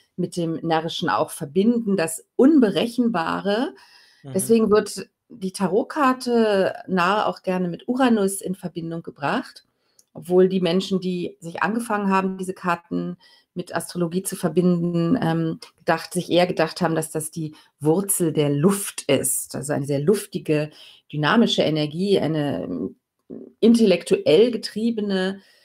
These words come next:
Speaker 1: denken wir an, an Narren wie, äh, um noch mal auf Venedig auch zurückzukommen, ja, das passt jetzt nicht, also wie Narren wie Till Eulenspiegel,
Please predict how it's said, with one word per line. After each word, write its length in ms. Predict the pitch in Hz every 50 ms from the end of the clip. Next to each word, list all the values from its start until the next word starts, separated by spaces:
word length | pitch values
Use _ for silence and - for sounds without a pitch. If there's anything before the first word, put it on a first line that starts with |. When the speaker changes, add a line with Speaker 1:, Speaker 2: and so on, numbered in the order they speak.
| _ _ _ _ _ -
Speaker 1:
denken 320 | 180 175 196 196 196 180
wir 220 | 175 185 180 - -
an, 200 | 160 165 165 156
an 220 | - - 165 170
Narren 340 | 170 160 175 180 190 185 160
wie, 360 | 170 175 165 160 151 - -
äh, 460 | - 156 156 151 143 147 - - - -
um 100 | - 170
noch 140 | 165 165 151
mal 220 | 160 156 147 -
auf 200 | - 143 - -
Venedig 320 | - 147 156 185 208 226 208
auch 120 | 175 180
zurückzukommen, 1080 | - - 180 175 _ - - - - - 170 165 165 160 160 156 156 - 135 156 151 - _ _ _ _ _ _ _ _ _ _ _ _ _ _
ja, 160 | - 151 147
das 140 | 143 147 -
passt 180 | - 160 151 -
jetzt 100 | - -
nicht, 140 | 151 - - - - - -
also 180 | - - 175
wie 260 | 185 190 165 143 117
Narren 460 | - - - 180 175 170 180 202 196 190
wie 100 | 185 190
Till 180 | - - 185
Eulenspiegel, 1200 | - - 185 214 226 240 240 233 208 - - - - 170 160 151 131 151 143 - 165 208 240 240